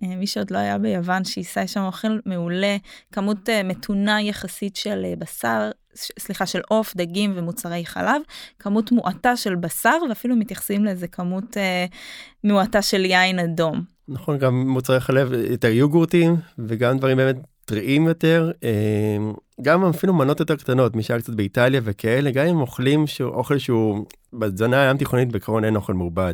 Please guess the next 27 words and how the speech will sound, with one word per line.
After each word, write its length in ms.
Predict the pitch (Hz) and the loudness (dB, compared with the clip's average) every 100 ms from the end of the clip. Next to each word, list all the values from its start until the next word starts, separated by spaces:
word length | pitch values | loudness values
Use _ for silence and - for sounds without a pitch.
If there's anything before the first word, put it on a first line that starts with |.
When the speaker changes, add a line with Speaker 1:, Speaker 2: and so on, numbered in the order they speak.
| - | -6
Speaker 2:
אבל 200 | 87 92 | -6 -4
גם 160 | 98 143 | 0 2
אם 80 | 151 | 0
אוכלים 280 | - 135 | -2 -2
משהו 240 | 123 123 165 | -2 -4 -4
כזה, 260 | 101 131 | -2 -2
זה 120 | 131 92 | -2 -4
הכל 220 | - 147 | -2 -2
במנות 360 | 165 123 127 | 0 0 -2
קצת 120 | - 120 | 0 -2
יותר 200 | 120 120 | 0 -4
קטנות, 420 | - 104 139 139 | -2 0 2 2
ואין 180 | 104 123 | 0 0
איזה 220 | 135 101 | 0 0
האבסה, 640 | 90 87 90 - 113 87 | 0 -2 -6 0 0 0
אין 120 | 90 113 | -2 -4
איזה 240 | 120 101 | -4 -4
עכשיו... 380 | - 104 98 98 | -4 -4 -2 0
אה, 300 | 95 92 92 - _ _ _ _ _ _ _ - | 0 0 -2 -8 _ _ _ _ _ _ _ -6
בולמוסים 520 | 120 147 147 139 123 | 2 4 4 2 0
כאלו, 300 | 110 104 98 | 2 2 4
או, 460 | 98 98 98 98 101 | 4 4 2 0 -2
או 60 | |
מנות 300 | 107 110 127 | 0 0 2
מאוד 160 | 113 113 | 0 2
מאוד 140 | 117 | 0
גדולות. 480 | 98 95 98 87 - | 0 0 0 -2 -6